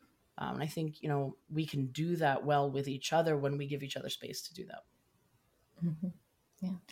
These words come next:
Speaker 2: You mentioned non-negotiables earlier, and I'm interested in that because I think sometimes we think so much about what we want
Speaker 1: Mm.
Speaker 2: or,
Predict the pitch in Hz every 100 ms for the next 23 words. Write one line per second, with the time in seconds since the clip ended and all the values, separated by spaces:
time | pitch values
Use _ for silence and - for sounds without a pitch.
0 | - - - - 226 226 254 277 370 220
1 | 202 190 196 175 151 156 151 135 117 -
2 | 151 - - - - 208 214 208 - -
3 | - _ _ - 196 180 175 175 160 -
4 | 208 208 - 233 302 294 262 220 185 175
5 | 160 139 - - _ _ _ - 196 214
6 | 196 190 - 247 233 233 - 202 202 226
7 | 214 214 202 196 180 170 185 208 180 165
8 | 165 160 - - _ _ - 175 170 175
9 | 156 147 139 160 247 - - _ - -
10 | - - 156 151 190 180 170 165 160 156